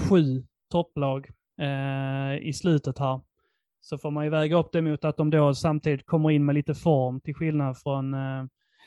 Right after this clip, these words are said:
till exempel Örebro och Utsikten och så. Så att det är ett jävla, det är ett fucking getingbo. Ehm, inte minst för att Västerås och öis då som ligger på, på kvalplatserna, känslan är att båda de lagen kommer ju inte vara där i slutet i alla fall.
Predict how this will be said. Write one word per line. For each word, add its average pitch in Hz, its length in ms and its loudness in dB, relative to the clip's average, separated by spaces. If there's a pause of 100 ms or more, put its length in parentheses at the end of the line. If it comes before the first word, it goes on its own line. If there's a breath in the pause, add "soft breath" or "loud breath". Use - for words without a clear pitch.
(480 loud breath)
till 156 100 0
exempel 151 320 0
Örebro 147 480 2
och 143 80 0
Utsikten 143 520 -6
och 135 80 -6
så. 143 200 2
Så 156 80 0
att 143 80 -2
det 170 60 2
är 147 60 2
ett - 60 -6
jävla, 170 400 4
det 151 80 0
är 147 40 0
ett - 60 -20
fucking 175 300 2
getingbo. 139 720 0 (240)
Ehm, 135 640 -10 (1000)
inte 180 200 2
minst 180 380 2
för 165 80 0
att 156 140 0
Västerås 160 600 2
och 160 60 -4
öis 185 300 2
då 180 140 -2
som 160 180 -6
ligger 151 240 -4
på, 151 520 0 (400)
på 156 100 -4
kvalplatserna, 139 1040 0 (840)
känslan 170 400 -4
är 175 160 -2
att - 180 -8 (200)
båda 165 400 0
de 180 120 0
lagen 160 280 2
kommer 165 200 0
ju 160 60 2
inte 156 200 -2
vara 151 180 0
där 139 180 -2
i 139 80 -4
slutet 135 440 -6
i 131 40 -8
alla 127 160 -8
fall. 131 260 -12